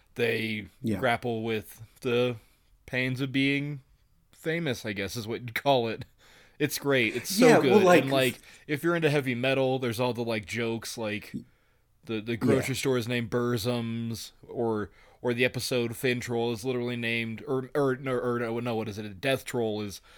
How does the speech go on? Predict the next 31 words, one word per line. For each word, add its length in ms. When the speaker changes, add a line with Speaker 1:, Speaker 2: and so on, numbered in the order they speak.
Speaker 1:
is 280
inspired 500
by 160
the 80
Speaker 2:
Yeah. 80
Speaker 1:
Finnish 260
metal 200
band 240
Finn 260
Troll, 320
which 220
we 100
should 180
all 120
be 80
listening 360
to. 200
It's 100
amazing. 580
Yeah. 360
Speaker 2:
Right. 460
Yeah. 240
So, 220
it, 320
well, 220
and, 320
and 260
they 120
also 380
have 320
this, 320